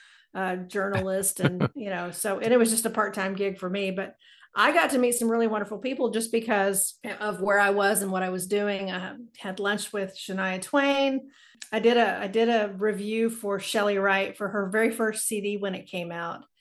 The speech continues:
Speaker 1: and it appeared in the magazine. And I'm sitting at home on one night, and the phone rings, and it's, it's her. And she's like, "You've, you probably don't know who I am. I'm Shelley Wright." And I'm like, "I know who you are." <laughs>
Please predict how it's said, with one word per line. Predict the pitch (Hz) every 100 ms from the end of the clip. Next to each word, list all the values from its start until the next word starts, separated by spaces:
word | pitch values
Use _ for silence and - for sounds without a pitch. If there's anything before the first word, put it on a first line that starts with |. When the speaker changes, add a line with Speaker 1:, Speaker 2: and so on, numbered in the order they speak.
| _ _ _ _
Speaker 1:
and | 208 202
it | 185 - -
appeared | 208 240 226
in | 214
the |
magazine. | 202 196 208 208 202 196 196
And | 190
I'm | 190 196 190
sitting | - 208
at | 190
home | 226 208
on | 202 202 202 202
one | 202 196
night, | 185 185 -
and | 196 190
the |
phone | 247 269 240
rings, | 196 175 180 185 - - _ _ _ _
and | 226 220
it's, | - - - -
it's | 226 220
her. | - 285 214 175
And | 190
she's | 247 220
like, | 220 208 -
"You've, | 233 226 214 202 -
you | 247 233 226
probably | 262 277 262
don't | 247 233
know | 233
who | 240 233
I | 214
am. | 220
I'm | 208
Shelley | 214 226 220
Wright." | 220 214
And | 214
I'm |
like, | 202 185
"I | 180 240
know | 415
who | 285 240
you | 202 185
are." | 175 214 381 - _
<laughs> | 127